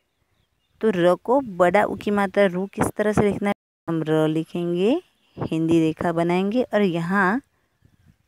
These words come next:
यहाँ पे हम बड़ा ऊ की मात्रा बनाएंगे, ठीक है बच्चों। र को बड़ा ऊ की मात्रा रु, तो जैसे मैंने सिखाया आपको, उस तरह से आपको कु से श्रु को ब-, लिखना है,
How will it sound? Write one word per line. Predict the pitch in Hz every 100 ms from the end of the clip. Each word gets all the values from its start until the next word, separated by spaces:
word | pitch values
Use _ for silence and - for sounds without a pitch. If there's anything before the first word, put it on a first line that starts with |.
| _ -
यहाँ | 180 202
पे | -
हम | 170 160
बड़ा | 156
ऊ | 156
की | -
मात्रा | 147 - -
बनाएंगे, | - - 185 170 _ _ _
ठीक | - 208
है |
बच्चों। | 220 247 311 415 - _ _ _ _ _ - _ _ _ _ _ _ _ _
र | 180 180
को | 208
बड़ा | 185 170
ऊ |
की | 160 170
मात्रा | 165 170
रु, | 165 160 165 - - - _ - _ _ _ _ _ _ _ _
तो | 208
जैसे | 190 185 220
मैंने | 196 202 202
सिखाया | 196 - 214 170
आपको, | 147 - 240 - _ _ _ _
उस | - -
तरह | 185 175
से | -
आपको | 185 - 208 311 - _ _ _ _ _ _ _ -
कु | 208
से | - 262 339 - _ _ _ _
श्रु | - - 185 170 _ -
को | 220
ब-, | 208 131 - _ _ _ _ _ _ _
लिखना | 185 175 175 156
है, | -